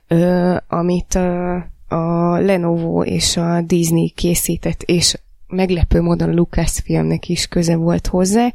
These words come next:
Egy, ö, egy új A R sisakot fejlesztettek ki, ami Lenovo telefonnal működik, és, ö, és Star Wars játékok lesznek hozzá, és, ö,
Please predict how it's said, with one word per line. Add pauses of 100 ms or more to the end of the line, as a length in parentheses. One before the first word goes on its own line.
(500)
Egy,
ö,
egy
új
A
R
sisakot
fejlesztettek
ki,
ami (180)
Lenovo
telefonnal
működik, (220)
és,
ö,
és
Star
Wars
játékok
lesznek
hozzá, (280)
és,
ö,